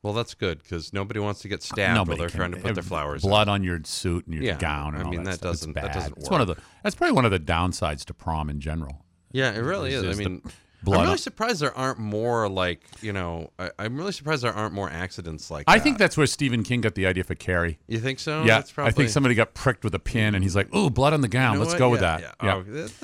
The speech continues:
Speaker 1: that seems like a good idea.
Speaker 2: Yeah. So that's what's happening. And, um, do I have time to say one more thing?
Speaker 1: Yes.
Speaker 2: All right. So we're going up to Canada
Speaker 1: <laughs>
Speaker 2: for maple sugar
Speaker 1: <laughs> Just
Speaker 2: thing, and, and we are, uh,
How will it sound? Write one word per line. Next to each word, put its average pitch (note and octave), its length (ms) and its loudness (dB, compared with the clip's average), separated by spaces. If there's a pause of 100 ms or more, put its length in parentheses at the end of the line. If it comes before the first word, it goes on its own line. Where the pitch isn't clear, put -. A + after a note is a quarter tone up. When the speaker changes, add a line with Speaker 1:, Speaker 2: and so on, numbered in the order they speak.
Speaker 1:
that F3 220 -8
seems C3+ 260 -8
like G#2 140 -10
a E2+ 60 -12
good D2 280 -12
idea. A#1+ 280 -18
Speaker 2:
Yeah. - 400 -16 (360)
So D3+ 480 8
that's D3+ 400 4
what's F3 160 -4
happening. D3 680 2
And, A#2+ 420 2 (220)
um, G#2+ 480 4 (1600)
do B2 80 2
I C3 40 8
have C3+ 100 4
time B2+ 220 2
to A2 80 -8
say A#2+ 140 0
one A2 140 0
more A2+ 80 0
thing? B2+ 240 -8 (500)
Speaker 1:
Yes. - 380 -8 (200)
Speaker 2:
All G2+ 80 -6
right. - 120 -10
So A#2 200 2
we're A2+ 120 4
going B2+ 320 4
up B2 120 0
to A2+ 80 -6
Canada A2+ 460 0
Speaker 1:
<laughs> - 460 -12
Speaker 2:
for A#2+ 100 4
maple B2 360 6
sugar C3+ 380 2
Speaker 1:
<laughs> - 20 0
Just - 100 -6
Speaker 2:
thing, C3+ 320 0 (920)
and, B2 360 4 (460)
and A#2+ 200 4
we A2 200 6
are, G2+ 240 8
uh, F2+ 180 6